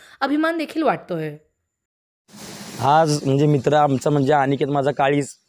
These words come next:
Speaker 2: ज्यानं बाबा आम्हाला गाव ओळखतो, म्हणजे आरग गावाने आम्हाला एक, म्हणजे आम्ही जे आमचे व्हिडिओ म्हणा, सामुदायातनं आम्ही जे गेलो, सगळ्यांच्यामध्ये गेलो,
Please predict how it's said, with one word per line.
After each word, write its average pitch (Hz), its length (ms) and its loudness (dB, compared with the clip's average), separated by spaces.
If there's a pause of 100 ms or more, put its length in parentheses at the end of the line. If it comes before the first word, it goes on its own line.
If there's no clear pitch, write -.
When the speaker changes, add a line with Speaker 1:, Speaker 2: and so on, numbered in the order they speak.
(100)
Speaker 2:
ज्यानं 147 480 0
बाबा 151 340 2
आम्हाला 151 340 0 (380)
गाव 143 180 4
ओळखतो, 156 420 2
म्हणजे 139 360 0
आरग 143 400 2
गावाने 151 380 0
आम्हाला 151 360 0
एक, 151 200 0 (880)
म्हणजे 135 220 2
आम्ही 170 440 4
जे 175 180 2
आमचे 165 320 2
व्हिडिओ 151 280 4
म्हणा, 151 260 2
सामुदायातनं 151 560 0
आम्ही 156 160 2
जे 156 120 2
गेलो, 147 260 4
सगळ्यांच्यामध्ये 147 640 0
गेलो, 143 320 2